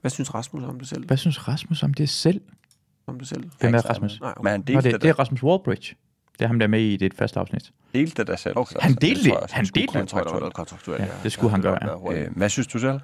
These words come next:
Speaker 1: Jeg elsker den.
Speaker 3: Ja.
Speaker 1: Elsker den.
Speaker 3: Tak.
Speaker 2: Han elsker den. Prøv at lægge mærke til, så, så, så god er den. Han elsker den over al forventning. Den er fantastisk.
Speaker 3: Der kommer mere.
Speaker 1: Det håber
Speaker 3: Ja, der
Speaker 1: jeg.
Speaker 3: kommer
Speaker 2: Det kommer.
Speaker 1: Jeg håber, der kommer mere og mere.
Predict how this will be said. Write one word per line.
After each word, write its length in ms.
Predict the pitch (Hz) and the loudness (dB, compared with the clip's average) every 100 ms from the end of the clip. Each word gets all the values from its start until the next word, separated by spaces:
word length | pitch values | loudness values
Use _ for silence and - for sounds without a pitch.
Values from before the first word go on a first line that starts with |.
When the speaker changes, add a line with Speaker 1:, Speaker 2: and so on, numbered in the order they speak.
| - - | -10 -6
Speaker 1:
Jeg 80 | |
elsker 240 | 120 113 104 | -4 -4 -8
den. 100 | - - | -12 -10
Speaker 3:
Ja. 60 | 117 - _ _ _ | -8 -10 _ _ _
Speaker 1:
Elsker 240 | - - - | -10 -8 -14
den. 100 | - | -8
Speaker 3:
Tak. 100 | - | -4
Speaker 2:
Han 180 | - 139 - - | 2 2 2 2
elsker 360 | 160 185 - | 4 4 -2
den. 140 | - - - | -2 -4 4
Prøv 140 | 160 | 6
at 60 | 151 | 6
lægge 140 | 131 | 2
mærke 140 | 139 | -2
til, 60 | - | 2
så, 80 | 175 | 0
så, 200 | - 170 | 0 -4
så 220 | 143 - | -2 0
god 300 | 190 - 180 - | 2 6 6 6
er 140 | 120 | 0
den. 140 | 135 117 | 2 0
Han 160 | 113 - | -2 0
elsker 400 | 113 107 - 165 | 0 0 4 4
den 140 | 165 - | 4 2
over 160 | 123 120 | 4 4
al 140 | 131 | 2
forventning. 640 | 123 107 123 131 123 123 - - | 2 2 4 2 2 0 -2 -4
Den 80 | 95 | -2
er 40 | |
fantastisk. 500 | - - - - - | -2 -4 -6 -8 -6
Speaker 3:
Der 60 | 104 | -2
kommer 220 | 123 123 107 | 2 2 0
mere. 80 | 117 | -4
Speaker 1:
Det 140 | - - | -8 -6
håber 120 | 107 | -4
Speaker 3:
Ja, 40 | |
der 60 | 110 | -4
Speaker 1:
jeg. 60 | - | -2
Speaker 3:
kommer 100 | 127 | 4
Speaker 2:
Det 80 | |
kommer. 160 | 180 214 | 8 8
Speaker 1:
Jeg 40 | 175 | 6
håber, 100 | 117 | -2
der 60 | |
kommer 200 | - 135 90 | -6 -10 -10
mere 200 | 101 92 | -10 -8
og 60 | |
mere. 180 | 92 | -8